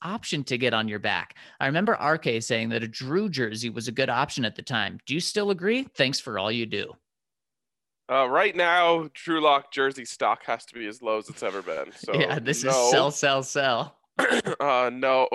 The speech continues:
Speaker 2: uh, yeah, or hold, hold, hold, because
Speaker 1: Right.
Speaker 2: you don't wanna sell so low.
Speaker 1: <laughs>
Speaker 2: Um, I, I, uh,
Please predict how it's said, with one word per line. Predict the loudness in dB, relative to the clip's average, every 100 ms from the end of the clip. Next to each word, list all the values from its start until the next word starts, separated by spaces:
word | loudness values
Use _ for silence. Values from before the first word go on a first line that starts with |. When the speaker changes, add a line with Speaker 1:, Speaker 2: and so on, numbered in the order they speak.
| -2
Speaker 2:
uh, | -2 -4
yeah, | -2 2 2
or | 2 0
hold, | -2 0 0 0
hold, | 0 0 -2
hold, | -2 0 -2 -2
because | 0
Speaker 1:
Right. | 0 0
Speaker 2:
you |
don't | -4 -6
wanna | -6
sell | -4 -2 -2
so | -2 -6
low. | -2 0 0
Speaker 1:
<laughs> | -2 -8 _ -12 -12 _ _ 0
Speaker 2:
Um, | 2 2 0 -4 -14 _ _ _ _ _ _ _ _ _ _ _ _ _ _ -20 _
I, | 0 2
I, | 2 4 4
uh, | 4 4 4 2